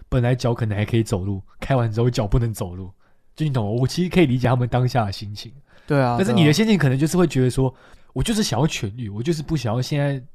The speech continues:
Speaker 1: 这样子拖着药好不好的这个感觉。
Speaker 2: 嗯。
Speaker 1: 对，那所以你到后来就是，你就直接硬着，硬着头皮直接过去开吗？
Speaker 2: 其实也没有硬着头皮啊，那时候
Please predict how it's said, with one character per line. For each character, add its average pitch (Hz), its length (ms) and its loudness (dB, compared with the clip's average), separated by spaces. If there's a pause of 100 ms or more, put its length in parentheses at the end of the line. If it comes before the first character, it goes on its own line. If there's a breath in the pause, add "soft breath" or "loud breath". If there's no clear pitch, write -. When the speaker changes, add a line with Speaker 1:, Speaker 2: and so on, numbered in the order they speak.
Speaker 1:
这 - 120 -2
样 135 140 0
子 117 140 -4
拖 131 260 0
着 123 140 0
药 135 160 4
好 101 160 -4
不 131 120 -4
好 104 180 -6
的 90 40 -8
这 110 120 -10
个 107 80 -6
感 85 240 -14
觉。 - 200 -20
Speaker 2:
嗯。 147 540 -2 (280 soft breath)
Speaker 1:
对， 101 300 -8
那 156 180 -2 (460 loud breath)
所 170 140 0
以 - 20 4
你 139 60 0
到 143 140 4
后 151 120 4
来 123 60 4
就 117 60 -2
是， 131 160 -4
你 107 120 -10
就 123 80 -2
直 120 140 -8
接 123 360 -4 (360)
硬 147 180 2
着， 107 240 -2 (440)
硬 160 140 0
着 120 80 0
头 113 160 -4
皮 110 120 -2
直 101 120 -6
接 113 60 -2
过 117 160 -2
去 107 100 -6
开 98 220 -8
吗？ 90 260 -8
Speaker 2:
其 - 140 -6
实 240 80 0
也 202 60 4
没 185 120 0
有 180 60 0
硬 202 160 -2
着 147 100 -2
头 135 240 -4
皮 110 200 -6
啊， 110 100 -8
那 156 160 0
时 165 100 -4
候 170 240 4